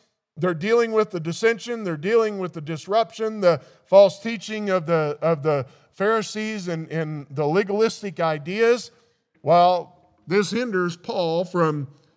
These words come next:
going out and sharing the gospel. It hinders the church from growing. You don't hear of anything going on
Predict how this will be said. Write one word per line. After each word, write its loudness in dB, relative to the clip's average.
going 0
out 0
and -8
sharing 0
the -6
gospel. -6
It 2
hinders 2
the 2
church 2
from -4
growing. 4
You -2
don't 0
hear 2
of 0
anything -2
going 2
on -4